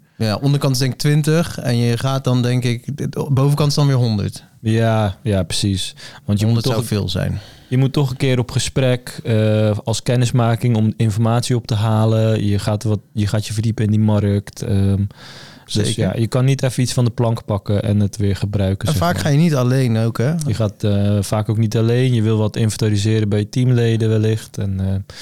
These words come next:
Speaker 1: Precies.
Speaker 2: ja, dat tikt, eh, heel snel aan. Dan moet je daarna weer terug om het, nog een keer het verhaal te doen. En daarna moet je weer opvolgen. En,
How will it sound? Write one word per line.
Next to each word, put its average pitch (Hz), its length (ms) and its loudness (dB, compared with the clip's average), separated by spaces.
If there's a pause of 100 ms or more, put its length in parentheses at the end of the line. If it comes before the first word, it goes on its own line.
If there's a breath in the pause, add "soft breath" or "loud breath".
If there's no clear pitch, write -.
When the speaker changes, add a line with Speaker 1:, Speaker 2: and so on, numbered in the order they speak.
(100)
Speaker 1:
Precies. 131 360 -2
Speaker 2:
ja, 95 60 -2
dat - 80 -6
tikt, - 220 -4
eh, 131 120 2
heel 143 180 2
snel 127 280 0
aan. 131 260 2
Dan 113 140 2
moet 117 160 2
je 110 60 -2
daarna 117 240 2
weer 107 160 0
terug 123 300 0
om 110 160 2
het, 104 260 -4
nog 107 200 2
een - 60 -14
keer 104 120 0
het 101 80 -2
verhaal 123 280 0
te 131 140 -2
doen. 127 360 2
En 101 60 2
daarna 107 200 2
moet 107 160 0
je - 80 -4
weer 101 120 0
opvolgen. 120 800 -2
En, 95 200 -2